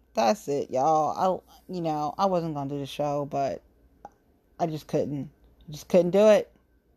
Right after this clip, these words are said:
Just couldn't do it. It was the worst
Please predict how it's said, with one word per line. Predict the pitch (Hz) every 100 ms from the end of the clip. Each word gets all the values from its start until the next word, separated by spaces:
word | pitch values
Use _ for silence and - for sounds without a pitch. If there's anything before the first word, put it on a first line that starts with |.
| _
Just | 147 - -
couldn't | - 160 147 156 156 - _ _ _ - - - - - _ _ _ _ _ _ _ _ _ -
do | 202 214 208
it. | 170 131 - - - - - - - - - - - - - _ _
It | 170 151
was | 143 127 127 135
the | 143 156
worst | 185 185 160 151 151 - - - -